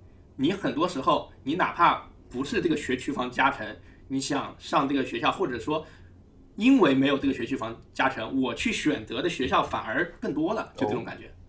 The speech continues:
Speaker 2: 什么意思？
Speaker 1: 就可以交钱解决的事情。说实话，你学区房也是个拿钱去摆平事情的事情。那我如果是有别的方式的话，那其实是作为一个替代，我觉得这个投，这个支出是比我在这里固定买个学区房要更划算的，而且更方便嘛。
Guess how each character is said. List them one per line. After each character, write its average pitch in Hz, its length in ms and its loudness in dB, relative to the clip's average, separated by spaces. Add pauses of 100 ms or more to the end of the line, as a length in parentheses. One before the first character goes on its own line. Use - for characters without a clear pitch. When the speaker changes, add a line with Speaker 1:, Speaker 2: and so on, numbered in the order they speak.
(100)
Speaker 2:
什 - 140 -14
么 196 60 -8
意 190 100 -10
思？ - 220 -18
Speaker 1:
就 - 120 -6 (120)
可 - 120 0
以 240 80 -2
交 - 160 -2
钱 - 240 -2
解 - 160 -2
决 123 80 -4
的 170 80 -2
事 - 120 -6
情。 - 120 -4 (160)
说 208 160 -4
实 - 120 -4
话， 151 100 4
你 123 80 -4
学 - 240 -6
区 139 180 -6
房 131 160 -2
也 135 80 -2
是 - 100 -12
个 139 60 -6
拿 120 160 -4
钱 - 220 -8
去 - 100 -10
摆 - 140 -4
平 107 140 -10
事 131 100 -12
情 113 100 -10
的 110 80 -12
事 - 120 -16
情。 - 120 -16 (460)
那 175 260 2 (200)
我 123 220 -4
如 127 200 -4
果 147 240 0
是 139 240 -4
有 123 120 -4 (120)
别 117 100 -6
的 156 80 -4
方 160 160 -2
式 170 100 -10
的 135 60 -4
话， - 240 -4 (300)
那 135 140 -2
其 151 180 -4
实 151 220 -4
是 - 260 -8 (260)
作 170 140 0
为 131 60 2
一 135 40 0
个 160 60 -2
替 - 240 -2
代， - 180 -2
我 113 120 -6
觉 113 120 -8
得 139 160 -2
这 - 160 -12
个 139 120 -2
投， - 340 -12 (400)
这 - 80 -2
个 160 120 6
支 - 180 -4
出 208 240 -6
是 208 160 -4
比 117 400 -6
我 117 180 -6
在 151 140 0
这 196 100 -2
里 139 120 -2
固 190 140 -8
定 175 120 -4
买 123 100 -6
个 - 60 -12
学 147 100 -6
区 160 100 -6
房 - 160 -4
要 - 320 -4
更 180 140 -6
划 - 220 -10
算 165 180 -4
的， - 140 -16
而 156 100 -10
且 131 60 -6
更 135 120 -8
方 151 200 -6
便 151 120 -6
嘛。 - 60 -14